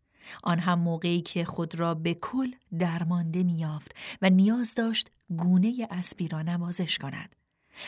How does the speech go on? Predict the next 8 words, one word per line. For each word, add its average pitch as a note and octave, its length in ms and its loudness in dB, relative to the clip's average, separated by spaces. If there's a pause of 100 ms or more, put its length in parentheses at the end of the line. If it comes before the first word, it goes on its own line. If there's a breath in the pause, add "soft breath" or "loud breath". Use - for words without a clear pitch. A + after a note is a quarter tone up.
(160 loud breath)
اسب D#4 380 0
در A3 140 4
این G#3+ 160 0
موقع D3+ 440 -2 (200)
نقش F#3 360 0
برقگیری F3+ 920 0
را E3 140 -4
داشت D3 400 -4